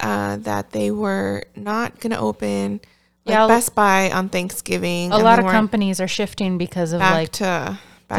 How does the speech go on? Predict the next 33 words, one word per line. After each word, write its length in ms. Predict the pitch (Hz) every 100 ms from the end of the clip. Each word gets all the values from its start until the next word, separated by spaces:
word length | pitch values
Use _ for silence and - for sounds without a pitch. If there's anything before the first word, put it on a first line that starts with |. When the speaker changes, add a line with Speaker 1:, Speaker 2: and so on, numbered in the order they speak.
| 226
Speaker 1:
to 20 | 196
Speaker 2:
'cause 40 |
Speaker 1:
just 220 | 190 196
Friday 280 | 190 175 170
only. 480 | 180 180 160 - 196
Speaker 2:
Right, 300 | 190 170 165
because 220 | 175 175
of 80 | 175
the 60 | 165
bad 240 | 170 165
publicity 560 | 180 175 165 170 170 160 - _
Speaker 1:
Mm-hmm. 580 | 208 202 185 175 165 190 202 _ _
Speaker 2:
of 120 | 165 175
making 320 | 170 - 175
people 260 | 180 175 175
work 220 | 208 208
on 200 | - 170
Thanksgiving. 560 | 170 170 - 165 165 151 _ _ _
Speaker 1:
Yeah. 280 | - 202 233 - _ _ _ _ _ _
So 140 | 269
that's 340 | 269 311 -
good, 420 | - 202 170 160 - - _ _ -
'cause 160 | 254
I 160 | - 262
used 300 | 311 339 -
to 100 | 302
work 400 | 233 202 208 - -
at 300 | 185 180 -
Target, 720 | - - 233 233 190 180 -
but 140 | 196
that 160 | 208 208
was 140 | 233
before 800 | 226 208 - 190 185 190 214 330